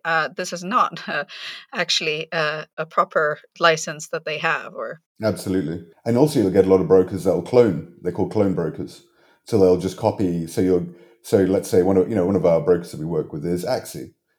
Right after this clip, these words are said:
Speaker 2: And I saw recently in, in the U K, there's, uh, there's a company calling itself Axie, Axie Light, I think.
Speaker 1: <laughs>
Speaker 2: And on their website, they've just stolen Axie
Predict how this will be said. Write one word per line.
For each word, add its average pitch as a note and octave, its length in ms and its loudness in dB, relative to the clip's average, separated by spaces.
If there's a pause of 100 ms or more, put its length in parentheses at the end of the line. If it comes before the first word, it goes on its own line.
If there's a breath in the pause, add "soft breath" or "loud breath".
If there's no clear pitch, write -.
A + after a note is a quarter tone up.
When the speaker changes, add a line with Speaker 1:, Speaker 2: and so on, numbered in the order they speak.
(160)
Speaker 2:
And F2 200 0
I F2 80 2
saw F#2+ 200 2
recently F2 580 -2
in, D2+ 260 -6
in E2 220 -6
the D#2 60 -8
U D#2+ 160 -8
K, F#2 240 2
there's, D2+ 440 -4
uh, D2+ 280 -2 (420)
there's F2 200 -2
a - 40 -14
company E2+ 320 -4
calling E2 320 -4
itself D#2 440 -8 (120)
Axie, D#2 600 -8 (100)
Axie F#2+ 300 -6
Light, F2 280 -2
I A2 80 0
think. D3+ 340 -4
Speaker 1:
<laughs> - 640 -14
Speaker 2:
And G2+ 140 2
on G2+ 120 2
their F#2 140 6
website, E2+ 680 2
they've F2+ 160 2
just E2+ 160 -6
stolen F2 440 2
Axie E2 720 -6